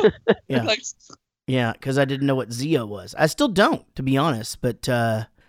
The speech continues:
Speaker 1: so this, this month it will go to Zoe for being awesome. He came to a couple of shows out there on the tour, too. It was great to see him, and, uh, Steve, th-, those banners were awesome.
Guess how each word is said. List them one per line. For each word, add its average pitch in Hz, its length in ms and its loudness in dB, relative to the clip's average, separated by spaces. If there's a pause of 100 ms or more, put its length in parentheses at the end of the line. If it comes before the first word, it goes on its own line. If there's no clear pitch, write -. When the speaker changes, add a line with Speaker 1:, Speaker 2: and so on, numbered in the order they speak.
Speaker 1:
so - 160 -2
this, 151 320 2
this 165 300 0
month 170 280 4
it 156 60 2
will 151 160 2
go 156 180 4
to 147 160 -4
Zoe 135 460 2
for 123 160 -8
being 127 260 -2
awesome. 127 340 -2
He 143 80 0
came 165 200 0
to 156 120 0
a 139 40 0
couple 139 240 -2
of 127 80 -4
shows 151 360 0
out 151 140 -4
there 147 160 -2
on 143 80 -2
the 127 80 -2
tour, 143 280 -4
too. 147 220 -4
It 170 40 -4
was 139 100 -8
great 127 220 -8
to - 60 -12
see 135 200 -6
him, 165 160 -4
and, 117 260 -2
uh, 113 240 -4 (380)
Steve, 160 400 0
th-, 147 180 0
those 175 220 6
banners 175 300 4
were 180 100 2
awesome. 156 460 4